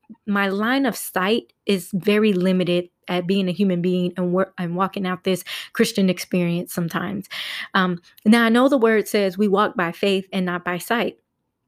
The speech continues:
but that takes a whole bunch of rethinking. What I mean by that is that's me daily choosing to change my mindsets to line up with God,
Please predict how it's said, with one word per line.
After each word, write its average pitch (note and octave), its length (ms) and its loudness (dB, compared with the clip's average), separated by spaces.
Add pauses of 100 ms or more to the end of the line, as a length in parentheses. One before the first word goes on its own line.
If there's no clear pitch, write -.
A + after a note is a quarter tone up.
(300)
but A3+ 200 2
that C#4+ 240 2
takes C4+ 360 0 (300)
a F#3+ 80 -2
whole D4+ 600 -2 (100)
bunch B3 280 2
of A3+ 100 0
rethinking. A#3+ 1040 -2 (380)
What A3+ 160 2
I G#3 100 2
mean C4 320 4
by F3+ 180 -2
that F#3+ 280 -8
is G3 240 -2
that's B3+ 420 0
me A3 340 2 (140)
daily G#3+ 540 2
choosing F#3+ 560 -2
to F3+ 360 2
change G3 380 0
my F3 160 0
mindsets F3+ 680 -2
to - 120 -4
line F3+ 280 0
up F3+ 160 -4
with F3 160 -2
God, F3 400 -2